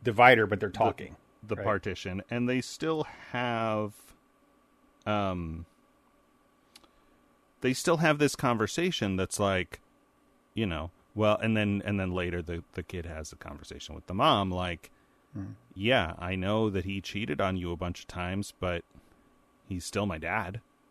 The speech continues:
Speaker 2: Right?
Speaker 1: Right.
Speaker 2: And the, and the dad character is very minor. I don't know
Speaker 1: Right.
Speaker 2: if he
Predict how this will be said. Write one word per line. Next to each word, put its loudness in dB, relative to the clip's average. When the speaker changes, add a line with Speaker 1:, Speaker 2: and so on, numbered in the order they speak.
Speaker 2:
Right? 0
Speaker 1:
Right. 8
Speaker 2:
And 8
the, 4
and 6
the 4
dad 6
character 4
is 0
very 0
minor. -6
I 0
don't 0
know -2
Speaker 1:
Right. 4
Speaker 2:
if -8
he -10